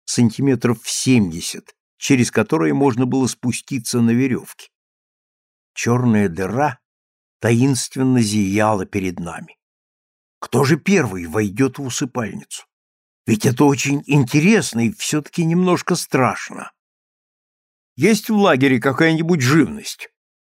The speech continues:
Кошка, собака, кролик?" — спросил археолог. "Надо проверить, нет ли в склепе вредных газов". Мы с Васькой, конечно, не дали бы кубрю для такой проверки.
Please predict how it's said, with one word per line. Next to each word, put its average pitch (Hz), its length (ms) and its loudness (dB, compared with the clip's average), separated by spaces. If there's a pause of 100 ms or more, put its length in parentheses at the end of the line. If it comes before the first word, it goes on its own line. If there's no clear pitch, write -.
(120)
Кошка, 170 380 2
собака, 135 580 2
кролик?" — 170 540 2
спросил 135 480 0
археолог. 131 600 -2 (500)
"Надо 160 220 2
проверить, 196 540 2
нет 156 260 2
ли 190 140 2
в - 80 -10
склепе 185 440 2
вредных 175 520 0
газов". - 500 -6 (1120)
Мы 135 180 -2
с - 100 -10
Васькой, 117 420 -4
конечно, 123 480 0
не 131 200 2
дали 165 220 -2
бы 98 160 -2
кубрю 90 500 -4
для 95 220 -4
такой 98 340 -6
проверки. 98 540 -8